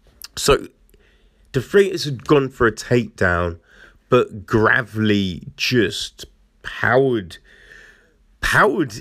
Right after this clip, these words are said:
on top, you know, and you're thinking, "Oh, Gravely just got that wrestling strength, man. You ain't gonna get him down like that."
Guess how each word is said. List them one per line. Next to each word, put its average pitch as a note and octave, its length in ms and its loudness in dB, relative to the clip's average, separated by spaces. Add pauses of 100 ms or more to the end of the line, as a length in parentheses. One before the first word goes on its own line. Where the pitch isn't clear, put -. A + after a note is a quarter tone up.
(140)
on B2+ 260 2
top, - 800 -2 (680)
you G#2+ 120 2
know, A2+ 340 4
and C3+ 180 2
you're C3+ 100 -4
thinking, B2+ 440 0 (1000)
"Oh, F2+ 1160 -2 (640)
Gravely C#3 720 2
just A#2+ 340 2
got - 200 -2
that A2 200 2
wrestling B2 680 2
strength, G2 560 -2
man. A2 380 2 (220)
You B2 160 4
ain't E3+ 220 0
gonna C3+ 220 0
get C#3 260 0
him A2 200 -2
down B2 640 0 (280)
like G#2+ 640 -4
that." A2 480 -2